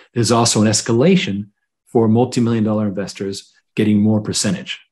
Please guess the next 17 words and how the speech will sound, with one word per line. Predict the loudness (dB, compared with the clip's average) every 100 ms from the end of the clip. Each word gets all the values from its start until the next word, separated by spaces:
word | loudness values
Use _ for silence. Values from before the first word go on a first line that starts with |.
| _ _
So | -10 -10
we | -10 -12
do | -4 -4
favor | -2 0 0 -2
large | -4 -6 -8
investors, | -4 -2 0 -2 -2 -10 _ _ _ _ _
but | -2 -2 -4 -14 _ _ _ _ _ _ _ -6
right | -4 -2
now | -2 -2
we're | -4
doing | -4 -8
a |
fine | -12 -4 0 2 4
job | 2 0 -2 -6 -14 _ _ _ _ _
for | _ -4 -2 -4
accredited | -8 -6 -2 0 0
investors | 0 -2 -4 -6 -8 -8 -10 -16